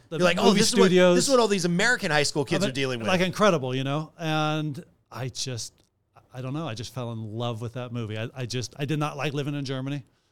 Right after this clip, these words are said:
Speaker 1: I wanted to be in America. And there was just this fantasy movie,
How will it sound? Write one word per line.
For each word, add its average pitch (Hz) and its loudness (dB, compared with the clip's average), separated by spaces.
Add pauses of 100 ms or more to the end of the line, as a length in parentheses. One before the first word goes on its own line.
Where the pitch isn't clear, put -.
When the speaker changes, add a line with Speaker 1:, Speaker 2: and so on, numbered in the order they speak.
(120)
Speaker 1:
I 135 -8
wanted 139 -4
to 139 -4
be 139 -4
in 135 -4
America. 135 -4 (400)
And 143 -8
there 135 -6
was 131 -4
just 131 -10 (640)
this - -12
fantasy 151 -2
movie, 151 0